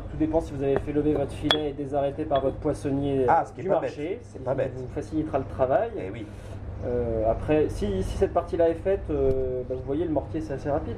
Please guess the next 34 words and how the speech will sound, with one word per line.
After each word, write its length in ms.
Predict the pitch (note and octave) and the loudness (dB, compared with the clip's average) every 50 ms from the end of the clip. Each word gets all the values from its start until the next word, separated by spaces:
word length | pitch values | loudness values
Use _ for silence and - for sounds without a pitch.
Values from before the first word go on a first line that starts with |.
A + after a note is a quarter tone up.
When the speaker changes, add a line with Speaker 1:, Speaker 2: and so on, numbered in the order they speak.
| - | 0
Speaker 1:
non ? 140 | F3 F#3 G#3+ - - - - - - - - - - - - | 0 0 0 -2 -4 -6 -4 -4 -4 -4 -2 -2 -2 0 2
Finalement. 300 | - D3 C#3+ C#3 C#3+ C3+ - - - - - | 4 6 6 6 4 2 0 -2 -2 2 2
Speaker 2:
Oui, 100 | G3 G#3 | 2 4
c'est 140 | - G3 | 4 4
vrai, 240 | E3 B2+ C3 D3+ - - - | 6 6 6 4 4 -2 -8
c'est 120 | - C#3 B2+ | -4 -2 0
vrai, 140 | G#2+ A2 A#2+ | 0 0 0
je 40 | - | -2
suis 120 | - B2 | -4 0
d'accord. 300 | A2+ A#2+ - - A#2 A#2 - - - - - - - - - - - - - - - - - - - - - - | 0 0 2 2 2 0 0 -2 -8 -6 -6 -4 -4 -4 -4 -4 -2 0 0 0 0 0 -2 -4 -6 -6 -2 0
Speaker 1:
J'aime 80 | C3 D#3 | 2 2
beaucoup 160 | E3 E3 - | 2 4 4
le 60 | G3 | 4
morceau 240 | F3+ E3 - - F3+ E3+ | 4 4 2 4 4 6
Hanoï 280 | E3 D#3+ D3+ C#3+ C#3+ | 6 6 6 4 2
de, 100 | - C3 | 2 0
de 400 | C3 B2 B2 B2 - - - - | 0 0 0 0 0 0 0 -2
la 60 | - - | -6 -6
grande 140 | C#3+ C#3+ C#3 | -6 -6 -6
Sophie. 260 | - - - - - - - - - - - - - - - - - - - - - - - - - - - - - - - - - - - - - - - - - - - G#2+ | -8 -10 -10 -8 -6 -6 -6 -4 -4 -4 -2 -2 -2 0 0 0 0 -2 -4 0 0 0 -2 -2 -8 -8 -6 -6 -6 -6 -6 -6 -6 -2 2 0 0 0 -2 -16 -18 -12 -2 2
Speaker 2:
Il 60 | B2 | 4
y 20 | |
a 80 | C3 B2+ | 6 6
le 80 | C3+ | 4
chef 180 | C3 - G#3 - | 4 0 -2 -2
qui 100 | - D3 | 0 0
est 100 | B2+ D#3 | 2 2
en 40 | C#3 | 2
train 140 | - D3 C#3+ | 2 2 2
de 60 | C3+ | 2
me 100 | B2+ A2+ | 2 0
parler 320 | - - D#3 D3+ D#3 D#3 | 0 0 2 4 4 4
en 160 | C3 A#2 A#2 - - | 4 2 0 0 0
off, 400 | - C#3 - - - - - | -2 -2 -2 -2 -12 -12 -12